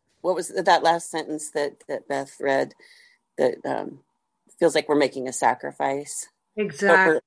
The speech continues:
Speaker 1: really not, but it, it's just that it feels like a sacrifice.
Speaker 2: Exactly.
Speaker 1: Like something good, yeah.
Speaker 2: Yes. And that's why the only thoughts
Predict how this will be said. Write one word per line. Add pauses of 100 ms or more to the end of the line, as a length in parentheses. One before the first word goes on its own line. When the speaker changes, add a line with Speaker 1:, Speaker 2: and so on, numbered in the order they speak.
(200)
Speaker 1:
really
not,
but
it,
it's
just
that
it (600)
feels
like
a
sacrifice. (240)
Speaker 2:
Exactly.
Speaker 1:
Like (500)
something
good,
yeah. (560)
Speaker 2:
Yes. (320)
And
that's
why (320)
the
only (500)
thoughts